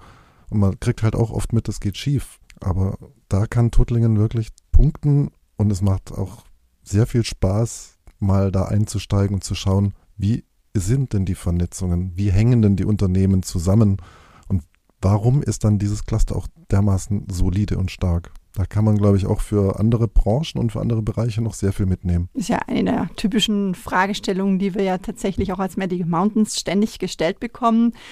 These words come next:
Speaker 2: von anderen Regionen, eigentlich weltweit. Wie ist das hier entstanden? Warum ist es entstanden? Was können wir tun, damit bei uns auch so eine Industrie sich ansiedelt?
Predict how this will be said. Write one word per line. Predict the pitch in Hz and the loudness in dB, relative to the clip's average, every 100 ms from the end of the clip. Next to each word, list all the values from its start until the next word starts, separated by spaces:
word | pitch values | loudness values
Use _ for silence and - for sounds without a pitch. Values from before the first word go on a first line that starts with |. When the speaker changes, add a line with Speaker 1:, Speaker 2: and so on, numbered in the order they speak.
| - - | -20 -12
Speaker 2:
von | - | -8
anderen | - 180 214 220 202 | -4 -2 -2 0 -2
Regionen, | 190 165 180 190 233 240 | -2 -4 -2 0 0 -2
eigentlich | 196 185 175 - | -2 -4 -4 -4
weltweit. | 165 190 185 - 165 208 226 - | -2 -2 -4 -4 -2 -2 -6 -8
Wie | 190 226 254 | -2 0 2
ist | 208 - | 0 -6
das | 220 | -8
hier | - 226 | -2 -2
entstanden? | 214 196 - 185 233 - 233 226 | -2 -4 -4 -4 -4 -2 2 2
Warum | 196 190 240 | 0 -2 -2
ist | 269 240 | -2 -4
es | 226 | -8
entstanden? | 220 214 214 220 226 - 226 220 - - - - | -6 -4 -4 -4 -4 -4 -2 -2 -6 -20 -16 -10
Was | 202 | -8
können | - 233 214 | 2 6 6
wir | 196 | 4
tun, | - 247 240 | 2 4 4
damit | 208 202 - | 4 0 0
bei | 185 | -2
uns | 196 196 | 0 0
auch | - 240 | 2 0
so | - 214 | 0 0
eine | 220 214 | 2 2
Industrie | 214 214 - 214 | 0 -2 -6 -6
sich | 214 190 - | -6 -8 -6
ansiedelt? | 185 208 - 220 214 208 202 | -4 -2 -2 -2 0 -2 -2